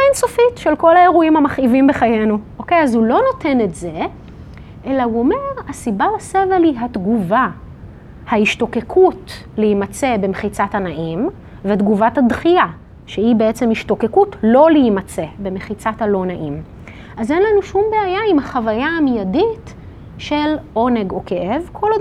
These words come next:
אנחנו נותנים להם לעלות ולחלוף. וההתבוננות בעצם שהמסורת מזמינה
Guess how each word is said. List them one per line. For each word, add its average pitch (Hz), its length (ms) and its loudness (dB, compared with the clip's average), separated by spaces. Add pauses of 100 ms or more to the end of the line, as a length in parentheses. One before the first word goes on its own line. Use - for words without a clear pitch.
אנחנו 403 200 -4
נותנים 392 300 0
להם 370 220 0
לעלות 254 640 0
ולחלוף. 330 460 0 (840)
וההתבוננות 196 720 0
בעצם 330 360 0
שהמסורת 302 560 -2
מזמינה 302 340 2